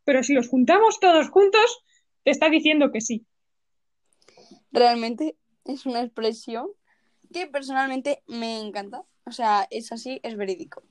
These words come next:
Speaker 2: Luego, yo, por ejemplo, traigo otra expresión que me hace mucha gracia, que, eh, cuando voy a Andalucía, que realmente no he ido mucho, pero bueno, eh, la escucho mucho, que es una jarta.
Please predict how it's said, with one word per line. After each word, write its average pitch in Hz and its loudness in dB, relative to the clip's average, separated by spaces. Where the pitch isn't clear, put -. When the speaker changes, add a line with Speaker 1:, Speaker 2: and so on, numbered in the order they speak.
Speaker 2:
Luego, 285 0
yo, 262 -2
por 277 -4
ejemplo, 285 -6
traigo 294 -4
otra 233 -2
expresión 294 -12
que 226 -12
me 226 -8
hace 226 -12
mucha 233 -8
gracia, 226 -6
que, 233 -10
eh, 214 2
cuando 208 -10
voy 208 -8
a 214 -6
Andalucía, 214 -4
que 214 -10
realmente 202 -8
no 196 -12
he 202 -14
ido 208 -16
mucho, 208 -12
pero - -12
bueno, - -12
eh, 233 2
la 233 4
escucho 220 -10
mucho, 202 -12
que 240 -10
es 277 -14
una 247 -6
jarta. 202 -6